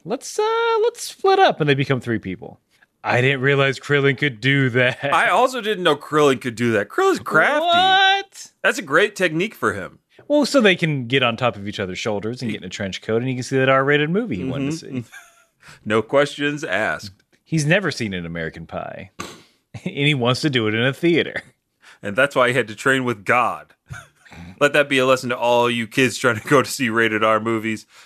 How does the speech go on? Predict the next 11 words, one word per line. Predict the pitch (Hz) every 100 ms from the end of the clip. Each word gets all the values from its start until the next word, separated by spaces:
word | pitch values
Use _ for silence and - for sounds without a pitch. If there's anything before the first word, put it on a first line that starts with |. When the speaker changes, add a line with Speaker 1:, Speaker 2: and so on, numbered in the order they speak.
| -
Speaker 2:
Just | 269 220
learn | 254 269
the | 247
multiform | 226 247 254 220 - 120 101
technique. | 117 101 - 87 82 _ _
That's | 139 147
what | 175
it's | 123
called | - 113 98
in | 90
mine. | 82 -